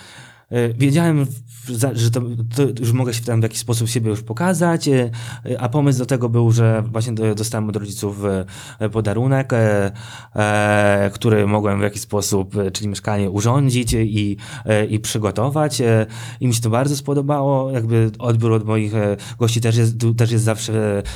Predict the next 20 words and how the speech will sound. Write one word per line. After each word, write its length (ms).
bardzo 260
pozytywny, 680
no 140
i, 220
e, 580
to 100
w 40
jakiś 240
sposób, 400
e, 320
mnie 160
uświadomiło, 560
że 100
to 120
jest 160
coś, 160
co 180
chcę 240
robić 460
i 240